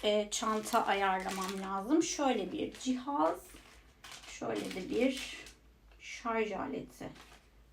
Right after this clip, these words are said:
var. Nasıl kullanılıyor? Ne oluyor? Hiçbir fikrim yok bunda. Tamamen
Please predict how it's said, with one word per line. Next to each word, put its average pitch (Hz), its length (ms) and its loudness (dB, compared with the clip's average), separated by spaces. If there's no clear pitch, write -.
var. 269 380 2
Nasıl 254 320 6
kullanılıyor? 214 680 0
Ne 240 60 8
oluyor? 240 320 8
Hiçbir - 340 -4
fikrim 269 400 4
yok 196 360 -2
bunda. - 380 -2
Tamamen 269 640 6